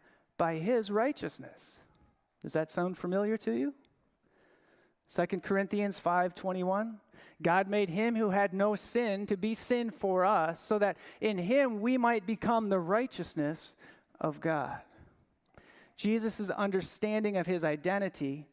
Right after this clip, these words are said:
and his commitment to fully submitting to all aspects of it drove his mission. And I have to ask you this morning, does it drive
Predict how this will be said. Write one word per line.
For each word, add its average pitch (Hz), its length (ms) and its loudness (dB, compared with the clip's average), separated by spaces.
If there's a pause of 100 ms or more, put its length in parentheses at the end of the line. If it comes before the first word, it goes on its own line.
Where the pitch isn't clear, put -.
(440)
and 180 160 0
his 185 180 0
commitment 220 680 0
to 175 120 -2
fully 247 680 0
submitting 190 960 0
to - 200 -4
all 208 280 2
aspects 208 680 -2
of 196 260 0
it 160 240 -4
drove 165 920 -2 (260)
his 175 260 -2
mission. 175 580 -2
And 156 160 -4
I 170 80 0
have 190 220 -2
to - 180 -6
ask 180 340 -4
you 170 100 -2
this 151 260 -6
morning, 147 320 -6 (1300)
does 170 160 -2
it 170 120 -4
drive 160 520 -2